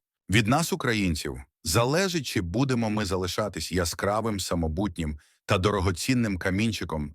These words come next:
на нестабільній мозаїчній картині бурхливого та мінливого світу, та чи буде в цьому багатоголоссі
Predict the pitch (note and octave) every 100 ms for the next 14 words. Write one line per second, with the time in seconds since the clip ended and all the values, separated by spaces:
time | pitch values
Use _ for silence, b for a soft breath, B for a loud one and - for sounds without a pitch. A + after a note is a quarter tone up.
0 | - F#2 F#2 F2 - E2+ F2 A2+ A2 F#2+
1 | E2+ F#2+ F#2 - E2+ F#2 E2+ G2+ F2+ D2+
2 | F2 - - G2 F2 D#2 D#2+ D#2+ E2 E2
3 | F2 D#2 E2 - C3 B2+ D2+ b b b
4 | b - G#2 - A2 F2 B2 C#3 A2+ -
5 | G#2+ F#2+ D#2 E2 D#2+ G#2+ A#2+ G#2 F2+ F#2
6 | G2 F2+ - F2+